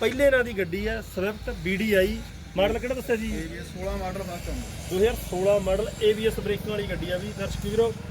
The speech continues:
Speaker 1: ਪੋਲੋ ਕੰਪਨੀ ਦੇ ਟਾਇਰ ਆ, ਅਲਾਈ ਲੱਗੇ ਵੇ ਆ। ਗੁਰਪ੍ਰੀਤ ਵੀਰੇ, ਅੰਦਰ ਮਰਾ ਦਿਓ ਨਿਗਾ।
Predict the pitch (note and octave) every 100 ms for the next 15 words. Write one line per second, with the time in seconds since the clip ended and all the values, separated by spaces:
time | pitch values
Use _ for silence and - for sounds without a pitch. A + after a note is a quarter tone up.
0 | - - - - - - - - - -
1 | - G#3 A#3+ B3+ A#3+ A3+ A3 A3+ - F#3+
2 | F3 F#3+ G3 - - - - - F#3+ F#3+
3 | G#3+ F#3+ E3 F3+ G3 G3+ G3+ - F#3 F#3
4 | A3 G#3+ A3+ G#3+ - - - - - -
5 | F#3+ G#3+ F#3+ E3+ E3+ F3+ F3+ G3